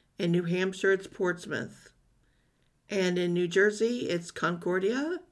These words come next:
for peace and quiet, and also like Bergenfield.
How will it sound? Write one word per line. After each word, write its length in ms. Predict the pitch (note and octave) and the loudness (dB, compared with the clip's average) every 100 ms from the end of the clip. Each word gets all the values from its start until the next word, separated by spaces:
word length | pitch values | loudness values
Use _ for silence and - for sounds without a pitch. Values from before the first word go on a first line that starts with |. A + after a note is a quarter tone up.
| _ _ | _ _
for 200 | _ F#3 | _ -6
peace 360 | F3 F#3+ F#3 F#3+ | -4 -4 -4 -4
and 100 | F3 | -6
quiet, 560 | G3 D3+ E3 - - - _ _ _ _ _ _ _ - | -2 -2 -2 -4 -8 -12 _ _ _ _ _ _ _ -4
and 240 | A3+ A3+ A3 | 0 2 4
also 280 | G3 G3 | 2 0
like 220 | G3 F3+ E3+ | 0 0 0
Bergenfield. 840 | E3+ D#3+ D#3+ E3 A2 G#2+ - - | -2 0 -6 -4 -6 -6 -8 -16